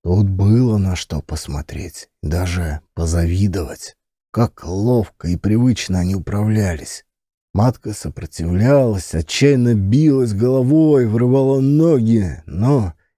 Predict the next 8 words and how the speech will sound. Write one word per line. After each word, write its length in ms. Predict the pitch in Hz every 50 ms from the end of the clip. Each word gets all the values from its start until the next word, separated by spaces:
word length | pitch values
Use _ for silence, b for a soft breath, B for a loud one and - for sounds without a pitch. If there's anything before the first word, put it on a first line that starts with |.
| _ -
через 400 | - 107 104 104 107 101 92 95
двадцать 720 | 95 101 104 120 143 147 131 - - - 104 98 - _
минут 500 | - 107 110 117 127 143 151 143 104 -
связанная 840 | - - - - 90 95 120 135 120 92 90 92 95 92 90 87 85
уже 280 | 85 85 90 104 113
лежала 560 | 101 87 87 87 87 90 92 95 90 87 90 90
на 180 | 87 87 87
коже. 540 | - - - 82 78 73 71 58 - - -